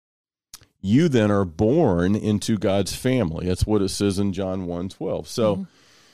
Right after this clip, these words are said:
Speaker 1: so if you're really born again, like, there's been a moment in your life that you've truly received Jesus Christ to be your Savior, you believe he died for your sin, he rose again,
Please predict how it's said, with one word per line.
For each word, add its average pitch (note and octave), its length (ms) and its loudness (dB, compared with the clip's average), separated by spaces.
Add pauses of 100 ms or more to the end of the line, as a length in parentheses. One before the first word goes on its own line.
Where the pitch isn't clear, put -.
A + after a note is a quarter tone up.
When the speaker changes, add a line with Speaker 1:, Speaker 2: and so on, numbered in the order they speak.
(640)
Speaker 1:
so C3 340 0
if A#2+ 200 -6
you're D#3+ 180 -2
really D#3+ 300 -2
born C#3 240 -4
again, A#2 340 -4
like, F#2+ 180 -6
there's D3+ 200 -6
been D#3 160 0
a B2+ 60 -2
moment B2 300 -4
in B2 60 -8
your B2+ 140 -8
life F#2 320 -6
that G#2 80 -10
you've G#2+ 180 -4
truly C3 340 4
received B2+ 480 4
Jesus A#2 340 2
Christ F2+ 460 0
to F#2+ 80 -6
be G#2 160 -4
your B2 200 -2
Savior, F#2 640 2
you F#2+ 220 0
believe G2+ 360 -2
he G#2+ 120 -4
died G#2+ 360 -2
for B2 60 -12
your C3 100 -2
sin, G2 320 0
he G2 120 2
rose G#2+ 380 4
again, G2+ 640 2